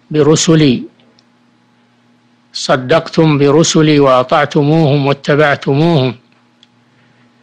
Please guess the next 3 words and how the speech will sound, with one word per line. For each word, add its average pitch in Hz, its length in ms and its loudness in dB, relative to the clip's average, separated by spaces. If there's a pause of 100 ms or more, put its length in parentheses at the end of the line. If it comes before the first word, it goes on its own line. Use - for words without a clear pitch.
(920)
لأن 147 260 0
الواجب 156 560 2
الإيمان 151 720 0